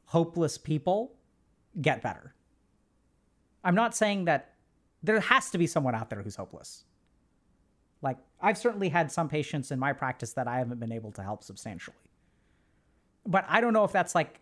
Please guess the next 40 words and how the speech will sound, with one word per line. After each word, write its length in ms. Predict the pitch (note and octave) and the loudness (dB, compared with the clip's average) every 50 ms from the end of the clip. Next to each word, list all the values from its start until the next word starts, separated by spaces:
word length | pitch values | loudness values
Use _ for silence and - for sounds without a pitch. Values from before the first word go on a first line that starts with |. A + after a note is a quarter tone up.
| _ - | _ -6
a 80 | D#3+ | -2
deficiency 680 | D3+ C3 D3+ - - F3 - - G3 F3 - - F3 D#3+ | 0 0 0 2 0 0 0 0 -2 -2 -2 0 0 0
of 80 | C#3 | 0
me 220 | C3 C3+ C#3 D3 D3+ | 0 0 2 2 2
as 140 | C#3+ C3+ | 0 0
a 40 | C3 | -2
provider 680 | - - B2 G#2+ G#2 G2+ C3 F3 F#3+ B3+ C#4 D#4+ D#4+ E4 - _ _ _ _ _ _ _ _ _ _ | -6 -6 -6 -4 -2 0 2 2 4 4 2 2 0 -4 -8 _ _ _ _ _ _ _ _ _ _
or, 180 | - F#3+ E3+ E3 | 2 2 4 4
like, 260 | D#3 D#3 D3 - - | 4 2 2 0 -4
the 60 | - | -8
case 380 | - - - - D3+ C3+ - - | -8 -6 -2 0 0 0 -2 -4
is 100 | A2+ - | -8 -10
hopeless. 360 | - G2+ - - - A2+ - | -12 -14 -14 -16 -18 -18 -14
Does 120 | - C#3 C3+ | -8 -2 0
that 140 | D#3 - | 0 0
make 160 | F#3+ F3 E3+ - | 0 -4 -4 -4
sense? 400 | E3 E3 F#3 F#3+ - - - - _ _ _ _ _ _ _ _ _ _ _ _ _ _ _ _ _ _ _ _ _ _ _ _ | -4 -4 -4 -6 -10 -14 -18 -20 _ _ _ _ _ _ _ _ _ _ _ _ _ _ _ _ _ _ _ _ _ _ _ _
So 100 | - G3+ | 0 2
I 60 | F#3+ | 4
think 140 | A#3+ A#3+ A#3 | 4 4 4
as 80 | E3+ | 4
a, 120 | - - - - | 2 0 0 0
as 120 | - F3 D#3+ | 2 2 2
a 60 | F3 | 4
provider, 520 | - - D#3 C3 F3 G#3 C4+ C4+ G#3 D#3+ - | 4 2 2 4 4 6 6 4 2 2 2
like, 160 | D#3 D3+ - | 0 0 2
as, 160 | F3 E3+ - - | -2 -4 -2 -2
as 140 | - D#3+ D3 | -2 -2 2
a 20 | |
doctor, 460 | C3 C3+ F3+ G#3+ C4 C4 - G3 D#3 C#3+ | 2 4 6 6 4 4 4 4 4 6
like, 320 | C3 B2 A#2+ - - - _ _ _ _ - - - - - - - - - - - - | 4 4 2 0 -4 -10 _ _ _ _ -20 -20 -20 -20 -20 -20 -20 -20 -20 -20 -2 2
I 100 | D#3 A#3 | 2 4
gotta 180 | A#3 C#4+ C4+ G3 | 6 4 4 4
be 100 | F#3 E3 | 2 2
super 380 | - - - B3+ A#3 - E3 | 2 2 2 2 4 2 0
careful 440 | - - G3 G#3+ A3 - - C3 A#2+ | 2 4 4 4 4 2 -2 -4 -4
to 60 | A#2+ - | -4 -2
say, 180 | - D#3+ D3 | 0 0 2
like, 180 | C3+ C3 B2 - | 2 0 -2 -4
a 100 | A2 | -6